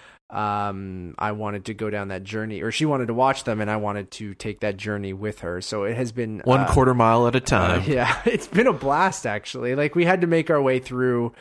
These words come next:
Speaker 1: uh, you know, Too Fast, Too Furious, which I talked a little bit about last week, um, which is a genuinely awful movie. <laughs>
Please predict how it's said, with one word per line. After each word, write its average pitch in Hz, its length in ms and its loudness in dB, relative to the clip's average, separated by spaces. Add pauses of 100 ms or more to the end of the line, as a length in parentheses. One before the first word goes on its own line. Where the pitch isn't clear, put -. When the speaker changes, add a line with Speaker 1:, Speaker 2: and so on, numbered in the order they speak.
(380)
Speaker 1:
uh, 107 300 0
you 120 100 -2
know, 113 100 -2
Too 139 200 -6
Fast, 117 380 0
Too 123 100 -4
Furious, 107 640 -2
which 110 140 -10
I 107 80 -2
talked 110 340 -6
a 101 60 -12
little 101 160 -6
bit 104 160 -6
about 95 280 -4
last 90 340 -6
week, 95 320 -8 (420)
um, 104 260 -4
which 127 260 -2
is 147 120 0
a 151 80 2
genuinely 139 1120 0 (200)
awful 110 400 0
movie. 113 580 -2
<laughs> - 60 -2